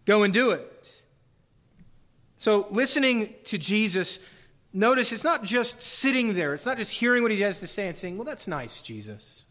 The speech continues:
but it's not for me." Listening to Jesus involves both hearing and doing.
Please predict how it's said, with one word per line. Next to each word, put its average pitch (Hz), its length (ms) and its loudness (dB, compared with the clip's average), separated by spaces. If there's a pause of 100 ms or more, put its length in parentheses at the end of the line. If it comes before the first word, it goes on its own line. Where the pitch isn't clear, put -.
(720)
but 143 100 -4
it's 139 120 -2
not 123 140 -6
for 113 140 -10
me." 101 280 -12 (1400)
Listening 294 320 0
to 185 120 0
Jesus 160 480 0
involves 151 460 -2
both 143 220 -4
hearing 196 640 -4 (720)
and 127 160 -10
doing. 113 340 -10